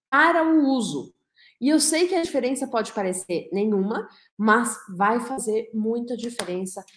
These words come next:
você colocar isso na sua cabeça. É, por-, primeiro, eu quero explicar pra você por que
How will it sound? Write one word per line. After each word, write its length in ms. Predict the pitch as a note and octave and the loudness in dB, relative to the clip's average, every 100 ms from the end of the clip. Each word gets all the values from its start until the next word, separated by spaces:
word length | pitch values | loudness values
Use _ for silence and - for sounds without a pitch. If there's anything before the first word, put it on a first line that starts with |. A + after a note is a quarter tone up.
| - - | -18 -10
você 200 | F#3+ G3 | -8 -6
colocar 360 | G3+ G3+ G3+ | -6 -2 -2
isso 180 | F3 F3+ | -2 -4
na 80 | F3+ | -8
sua 180 | F#3 F#3 | -8 -4
cabeça. 500 | G#3 F3 - - - _ _ | -4 -2 -4 -6 -14 _ _
É, 400 | - G#3 F#3+ F3 | 0 2 2 0
por-, 420 | - - D4 - - | -4 -4 -4 -4 -4
primeiro, 360 | C#4+ D#4 G4 G#4+ | -2 2 2 2
eu 160 | C#4 | 0
quero 180 | D4 D4 | 0 0
explicar 380 | D4 C4+ B3 B3+ | -2 -4 -4 -2
pra 120 | B3+ | -2
você 480 | F#3+ G3+ A3+ B3 - - _ _ _ | -4 -2 0 0 -4 -12 _ _ _
por 220 | A#4 A#4 | 2 2
que 480 | - B3 B3 - - | 2 4 2 -2 -16